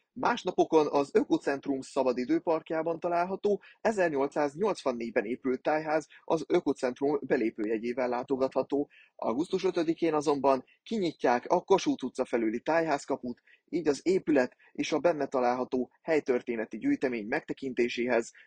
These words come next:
nem szükséges belépőjegyet váltani. Tizenegy órától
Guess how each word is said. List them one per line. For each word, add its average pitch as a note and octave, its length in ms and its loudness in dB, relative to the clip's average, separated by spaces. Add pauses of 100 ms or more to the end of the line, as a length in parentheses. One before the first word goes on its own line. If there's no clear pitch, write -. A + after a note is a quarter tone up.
nem G3 220 2
szükséges A#2 540 0
belépőjegyet A2 680 0
váltani. A2+ 500 -2 (300)
Tizenegy D3+ 480 2
órától B2 560 2